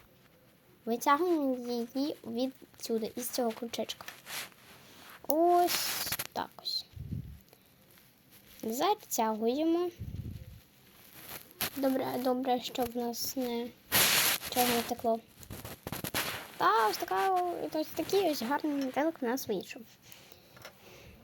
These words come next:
Навіть, о, ось такі ось гарні медведики. Ой, <laughs> метелики. І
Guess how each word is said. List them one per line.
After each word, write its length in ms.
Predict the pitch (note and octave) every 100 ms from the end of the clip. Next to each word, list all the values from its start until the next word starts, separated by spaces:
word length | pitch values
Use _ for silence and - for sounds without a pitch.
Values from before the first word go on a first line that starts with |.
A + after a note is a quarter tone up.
| - - - - - -
Навіть, 680 | B3+ B3 D#4 E4 C#4+ - - -
о, 60 | A3+ A3 - - - - - -
ось 200 | C#4+ -
такі 360 | C4 - - -
ось 180 | - - - - -
гарні 420 | A#3 C#4 F#4 E4
медведики. 720 | A3+ A3+ A3 D4 F4 - G4+ - - - - - - - - - -
Ой, 260 | A3+ G#3+ -
<laughs> 120 | - C#4
метелики. 880 | B3 A3+ C4 B3+ A#3+ A3+ A3 - B3 - - - - - - - - - - _ _ - - - - - -
І 480 | C#4 D#4+ E4 D#4+ C4+